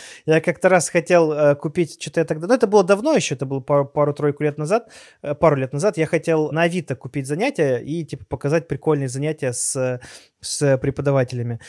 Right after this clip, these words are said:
э, настоящими. Вот, и меня тогда узнали, я такой, «Блин, е-мое». <laughs> Ну ладно, не буду тогда вести больше так дела.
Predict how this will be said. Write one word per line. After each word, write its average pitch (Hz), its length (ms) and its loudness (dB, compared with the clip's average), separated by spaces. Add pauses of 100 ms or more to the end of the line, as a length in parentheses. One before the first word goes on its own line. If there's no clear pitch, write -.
(220)
э, 139 100 -6
настоящими. 131 760 -2 (240)
Вот, 147 260 4
и 143 40 0
меня 170 160 2
тогда 160 220 2
узнали, 147 400 0
я 117 140 0
такой, 120 260 -10
«Блин, 113 320 -6
е-мое». 113 480 -6
<laughs> 196 1500 0
Ну 165 180 2
ладно, 127 280 2
не 135 160 -2
буду 120 260 -6
тогда 117 260 -8
вести 117 300 -8
больше 123 320 -4
так 123 200 -6
дела. 127 360 0